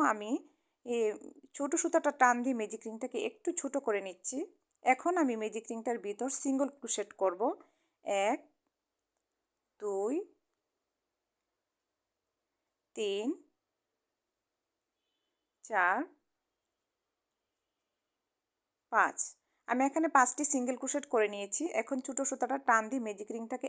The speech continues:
একদম ছোট করে নিব। এখন প্রথম যে সিঙ্গেল ক্রোশেটটা করেছিলাম,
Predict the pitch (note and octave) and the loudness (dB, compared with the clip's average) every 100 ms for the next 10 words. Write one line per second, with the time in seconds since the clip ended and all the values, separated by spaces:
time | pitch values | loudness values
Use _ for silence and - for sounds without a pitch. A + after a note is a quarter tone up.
0 | - A#3 G#3+ - D#4+ E4+ C#4 C4 G#3 F#3 | -2 -2 -2 -4 -4 -4 -4 0 2 2
1 | F#3 F3+ D4 - _ _ _ _ _ _ | -2 -2 -2 -2 _ _ _ _ _ _
2 | - B3+ - D#4+ D#4+ D#4+ F4 F4+ D#4 A3 | 0 2 2 4 2 4 2 4 2 2
3 | B3 - A3+ A#3+ B3+ - C4 E3+ G#3+ F3+ | 0 0 -2 -6 -6 -6 -2 -2 -2 -4
4 | F3 G3+ G3 | -6 -4 -2